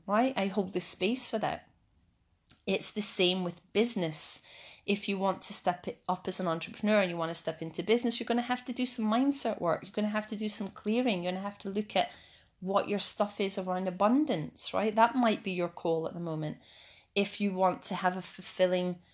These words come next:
soul-led relationship, a conscious coupling, then you're gonna have to do some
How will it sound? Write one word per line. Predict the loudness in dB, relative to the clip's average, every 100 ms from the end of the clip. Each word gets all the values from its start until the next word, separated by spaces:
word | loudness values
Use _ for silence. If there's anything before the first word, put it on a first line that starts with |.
| _ _ -2
soul-led | 0 4 4 2 0 2 2 2 0
relationship, | 0 0 0 0 0 -2 -4
a | -8
conscious | -6 -6 -4 -6 -6 -8 -4
coupling, | -2 0 0 0 0 -4 -12 -20 _
then | 0
you're | 2
gonna | 4 4
have | 0 -4
to | -4
do | -2
some | 0 0 -2 -6